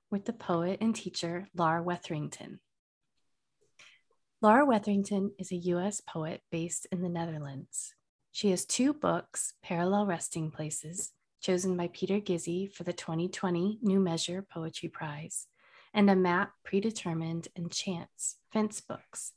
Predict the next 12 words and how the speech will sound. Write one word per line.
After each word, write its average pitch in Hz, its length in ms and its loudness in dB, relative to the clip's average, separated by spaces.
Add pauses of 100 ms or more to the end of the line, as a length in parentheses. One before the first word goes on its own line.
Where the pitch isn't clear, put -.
(260)
selected 190 680 2
by 190 140 2
C 175 340 0
S 160 340 -6
Giscombe 175 640 -6 (240)
for 202 140 -2
the 190 80 4
National 160 480 0
Poetry 175 480 -4
Series. - 720 -10 (1080)
Laura 226 280 8
works 185 440 -4